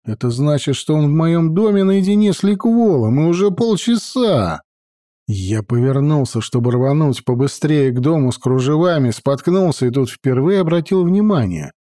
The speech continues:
что стою в двух моих утраченных после чаепития у Фануара сетах.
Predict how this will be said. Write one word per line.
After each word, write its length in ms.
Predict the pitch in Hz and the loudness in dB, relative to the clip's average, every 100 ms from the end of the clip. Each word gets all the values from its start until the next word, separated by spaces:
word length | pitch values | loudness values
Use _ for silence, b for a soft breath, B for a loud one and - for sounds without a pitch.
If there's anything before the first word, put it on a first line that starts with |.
| _ _ _ _ _ - | _ _ _ _ _ -18
что 200 | - 98 | -12 -10
стою 420 | - 90 135 180 | -6 -2 0 0
в 60 | |
двух 340 | 104 117 170 - | -2 -2 -2 -2
моих 320 | 113 147 139 | -2 -2 -2
утраченных 680 | 117 120 143 151 156 139 - | -4 -2 -2 0 0 -2 -2
после 320 | 135 - 127 | -4 -2 -4
чаепития 760 | - 127 113 123 143 156 143 | -2 -2 -2 -2 -2 0 0
у 120 | 113 | -2
Фануара 640 | 113 127 120 120 139 143 135 | -2 -2 0 2 2 0 -2
сетах. 720 | - 160 156 - 82 - - | -2 -2 -2 -2 -8 -12 -20